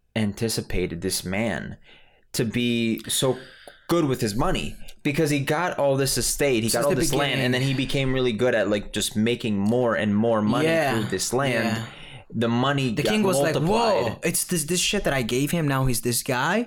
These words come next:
Speaker 2: He's being this."
Speaker 1: Right.
Speaker 2: He
Speaker 1: He
Speaker 2: was just
Speaker 1: becomes
Speaker 2: a
Speaker 1: even
Speaker 2: fucking
Speaker 1: more
Speaker 2: teenager.
Speaker 1: powerful than he could ever imagine.
Speaker 2: After he rescued the Duke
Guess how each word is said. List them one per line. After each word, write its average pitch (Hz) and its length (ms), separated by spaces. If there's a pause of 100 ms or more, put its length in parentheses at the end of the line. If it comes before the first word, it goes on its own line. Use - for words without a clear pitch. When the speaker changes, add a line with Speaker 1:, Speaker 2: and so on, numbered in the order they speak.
Speaker 2:
He's 123 140
being 127 300
this." 214 500 (160)
Speaker 1:
Right. 113 340
Speaker 2:
He - 80
Speaker 1:
He - 20
Speaker 2:
was 160 160
just 135 200
Speaker 1:
becomes 123 160
Speaker 2:
a - 20
Speaker 1:
even 127 140
Speaker 2:
fucking 113 160
Speaker 1:
more 110 160 (340)
Speaker 2:
teenager. 98 140
Speaker 1:
powerful 107 720
than 98 300 (260)
he 123 160
could 123 160
ever 110 240
imagine. 101 680 (180)
Speaker 2:
After 190 320
he 165 160
rescued 143 420
the 113 40
Duke 120 640